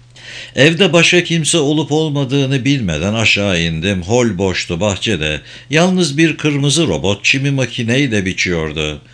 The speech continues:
Adeta koşar adım yüzme havuzuna ulaştım. Su pırıl pırıldı ve titreşiyordu.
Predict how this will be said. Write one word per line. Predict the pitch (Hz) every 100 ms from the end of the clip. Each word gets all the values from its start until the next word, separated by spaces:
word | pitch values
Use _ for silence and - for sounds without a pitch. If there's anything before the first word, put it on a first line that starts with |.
| - - - -
Adeta | 101 95 85 85 92 95
koşar | - 127 151 143
adım | 131 135 127
yüzme | 113 131 104
havuzuna | 135 110 110 101 107 110
ulaştım. | 90 90 85 - 90 85
Su | - 156 -
pırıl | 147 180 175
pırıldı | 139 123 107 104
ve | 117
titreşiyordu. | 117 123 - 104 95 104 104 85 78 82 78